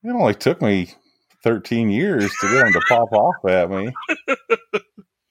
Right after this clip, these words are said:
Speaker 2: Oh.
Speaker 1: Really? I don't think we'd ever really gotten any
Speaker 2: No.
Speaker 1: big scuffs
Speaker 2: No, not at all. I,
Speaker 1: over anything.
Speaker 2: I mean, I remember the,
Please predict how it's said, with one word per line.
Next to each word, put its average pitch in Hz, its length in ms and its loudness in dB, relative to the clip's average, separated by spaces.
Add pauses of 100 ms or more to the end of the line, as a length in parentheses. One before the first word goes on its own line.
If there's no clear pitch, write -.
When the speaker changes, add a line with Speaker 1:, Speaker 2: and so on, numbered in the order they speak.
(1080)
Speaker 2:
Oh. - 380 -6
Speaker 1:
Really? 190 360 4
I 185 80 4
don't 226 180 0
think 180 180 0
we'd 143 140 0
ever 123 280 2
really 95 520 0 (320)
gotten 110 400 0
any 92 420 -6 (960)
Speaker 2:
No. 127 420 0
Speaker 1:
big 107 200 -2 (140)
scuffs 101 760 0
Speaker 2:
No, 139 300 0
not 143 260 0
at 143 60 -4
all. 135 280 -2
I, 131 220 0
Speaker 1:
over 104 220 -6
anything. 101 180 -4 (160)
Speaker 2:
I 104 60 -2
mean, 101 160 -2
I 165 140 4
remember 170 500 -4 (760)
the, - 100 -6